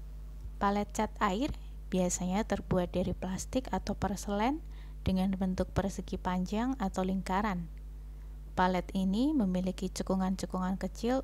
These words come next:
untuk menaruh dan mencampurkan cat.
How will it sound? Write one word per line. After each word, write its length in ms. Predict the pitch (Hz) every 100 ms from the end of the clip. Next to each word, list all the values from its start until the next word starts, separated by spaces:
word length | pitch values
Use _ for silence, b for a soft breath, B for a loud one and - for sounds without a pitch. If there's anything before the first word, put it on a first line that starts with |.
| -
untuk 240 | 196 - -
menaruh 460 | 196 185 185 220 226
dan 240 | 202 247
mencampurkan 880 | 247 190 180 180 180 190 - 170 185 -
cat. 160 | 165